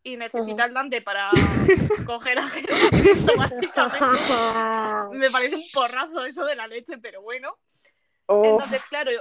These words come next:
Speaker 1: yo creo que la de Gil está bloqueada porque luego como te empiezan ya a hablar del, del Henry y tal, pues te
Speaker 2: Sí.
Speaker 1: lo dejan para, para el final
Speaker 2: Y
Speaker 1: por eso.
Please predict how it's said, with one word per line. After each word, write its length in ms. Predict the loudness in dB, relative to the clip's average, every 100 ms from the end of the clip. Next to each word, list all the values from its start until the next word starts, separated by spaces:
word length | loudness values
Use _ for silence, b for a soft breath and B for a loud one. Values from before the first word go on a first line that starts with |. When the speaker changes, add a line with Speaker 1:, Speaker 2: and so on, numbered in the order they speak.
| -8
Speaker 1:
yo 160 | -10 -10
creo 160 | -8 -10
que 80 |
la 80 | -6
de 120 | -6 -8
Gil 240 | -10 -10
está 360 | -10 -8 -8 -6
bloqueada 520 | -6 -6 -6 -6 -8
porque 220 | -10 -10
luego 240 | -6 -6 -6
como 220 | -10 -12
te 80 | -14
empiezan 420 | -16 -16 -12 -4
ya 100 | -2
a 40 |
hablar 260 | -2 -4 -4
del, 420 | -8 -8 -12 -20 -12
del 380 | -10 -10 -14 -18 -14
Henry 420 | -14 -12 -10 -8
y 40 |
tal, 400 | -2 -2 -2 -6 _ _ _ -2
pues 220 | -2 0
te 80 | -2
Speaker 2:
Sí. 40 |
Speaker 1:
lo 80 | 0
dejan 280 | -2 -6 -4
para, 540 | -2 0 -2 -6 -12
para 120 | -10 -10
el 40 |
final 280 | -4 0 0
Speaker 2:
Y 20 |
Speaker 1:
por 160 | -2 -8
eso. 360 | -12 -18 -20